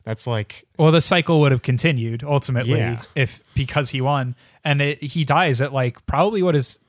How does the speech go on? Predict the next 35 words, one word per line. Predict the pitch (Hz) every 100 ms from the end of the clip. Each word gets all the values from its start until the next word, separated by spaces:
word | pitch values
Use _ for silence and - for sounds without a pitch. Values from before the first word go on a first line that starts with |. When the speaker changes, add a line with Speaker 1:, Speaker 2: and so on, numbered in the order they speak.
| _ _
Speaker 2:
the | 139
happiest | 120 156 - 156 135 -
moment | 143 139 127
of | 117
his | 120
entire | 120 127 120
Speaker 1:
Oh, |
Speaker 2:
life, | 117 123
Speaker 1:
yeah, | 98
Speaker 2:
right? | 135 135 151
Speaker 1:
no | 147
doubt. | 135 127 92 -
Speaker 2:
'Cause | - 165
in | 165
his | 196 254
mind, | 170 151
he's | 147
like, | 139 135 -
"Oh, | 190 151 120 - -
I | 151 175 165 156 - _ _ _ _
just, | - 147 135 -
I'm | 139
gonna | 143 143
pay | - 151
these | 147 131
guys | 147 139
off | 135 160 -
now, | 233 233 214
and | 151
I |
get | 135 135
to | 131
keep | - 156
doing | - 131 165
this, | 190 226 - -